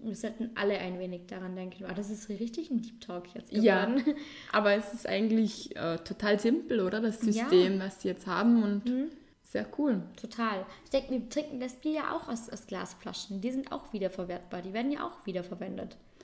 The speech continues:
Speaker 2: Ja, wobei, da haben sie ja auch, auch oft, äh,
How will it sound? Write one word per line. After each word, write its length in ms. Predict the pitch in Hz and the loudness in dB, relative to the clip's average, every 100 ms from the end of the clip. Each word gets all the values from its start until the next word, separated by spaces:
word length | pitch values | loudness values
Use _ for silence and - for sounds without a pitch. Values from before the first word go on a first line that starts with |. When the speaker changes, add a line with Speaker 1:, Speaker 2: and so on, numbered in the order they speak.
| - 190 | -20 -14
Speaker 2:
Ja, 360 | 185 196 190 202 | 2 6 6 4
wobei, 560 | 226 208 196 190 190 - - - - - - 196 - | 0 0 0 -2 -6 -8 -12 -20 -20 -20 -16 -10 -2
da 140 | 202 | 2
haben 220 | 196 208 | 4 4
sie 80 | 214 | 4
ja 80 | 180 | 4
auch, 300 | 190 - - | 4 -2 2
auch 360 | 220 214 - | 2 2 -4
oft, 340 | - 226 - - | -2 -2 -4 -2
äh, 420 | 180 180 175 170 | 0 0 -2 -4